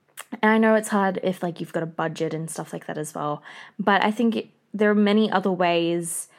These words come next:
that you can have a first date on a budget without it feeling super cheap or like you don't value the person you're with, because I don't know if that comes across really pretentious, but I feel like if somebody were to take me to, like,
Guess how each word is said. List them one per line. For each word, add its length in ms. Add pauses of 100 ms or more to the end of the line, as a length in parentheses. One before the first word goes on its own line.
(260)
that 100
you 120
can 120
have 140
a 60
first 360
date 200
on 120
a 40
budget 640
without 680
it 420
feeling 920 (460)
super 340
cheap 540
or 160
like 320
you 100
don't 380
value 340
the 100
person 380
you're 140
with, 240
because 380 (720)
I 100
don't 160
know 160
if 120
that 180
comes 220
across 340
really 200
pretentious, 680
but 120
I 40
feel 180
like 180
if 80
somebody 360
were 140
to 100
take 300
me 200
to, 160
like, 240